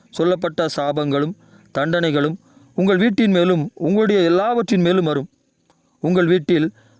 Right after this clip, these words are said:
தேவன் இயேசு கிறிஸ்துவுக்கு கொடுத்த உடன்படிக்கை பெட்டி இருந்தால், நிச்சயமாக உங்கள் வீடும் உங்களுக்கு உண்டான எல்லாம் ஆசீர்வதிக்கப்படும்.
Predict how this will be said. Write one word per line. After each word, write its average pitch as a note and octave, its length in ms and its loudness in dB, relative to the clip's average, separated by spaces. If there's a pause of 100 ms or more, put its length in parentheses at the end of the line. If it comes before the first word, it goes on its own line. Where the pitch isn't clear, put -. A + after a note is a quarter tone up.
தேவன் G#3+ 360 2
இயேசு G#3 280 0
கிறிஸ்துவுக்கு G3 500 0
கொடுத்த E3+ 540 -2 (380)
உடன்படிக்கை G3 440 0
பெட்டி D3+ 280 -2
இருந்தால், C#3+ 400 -2 (460)
நிச்சயமாக D#3 840 0
உங்கள் D3 320 -2
வீடும் D3 380 0 (440)
உங்களுக்கு F3+ 460 0
உண்டான G3 380 0
எல்லாம் E3+ 420 0
ஆசீர்வதிக்கப்படும். C#3 800 -2